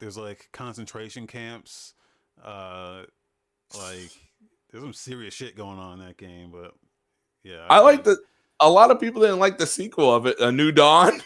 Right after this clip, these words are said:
Speaker 2: thought
Speaker 1: Oh,
Speaker 2: that
Speaker 1: that
Speaker 2: game
Speaker 1: was
Speaker 2: was
Speaker 1: bad.
Speaker 2: great.
Speaker 1: That was shit.
Speaker 2: <laughs>
Speaker 1: I mean, I played the fuck out of it, but, like,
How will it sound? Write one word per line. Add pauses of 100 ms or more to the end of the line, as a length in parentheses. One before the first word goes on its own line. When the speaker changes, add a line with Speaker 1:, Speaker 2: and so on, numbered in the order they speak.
(240)
Speaker 2:
thought
Speaker 1:
Oh,
Speaker 2:
that
Speaker 1:
that
Speaker 2:
game
Speaker 1:
was
Speaker 2:
was
Speaker 1:
bad.
Speaker 2:
great.
Speaker 1:
That
was
shit.
Speaker 2:
<laughs>
Speaker 1:
I
mean,
I
played
the
fuck
out
of
it,
but,
like,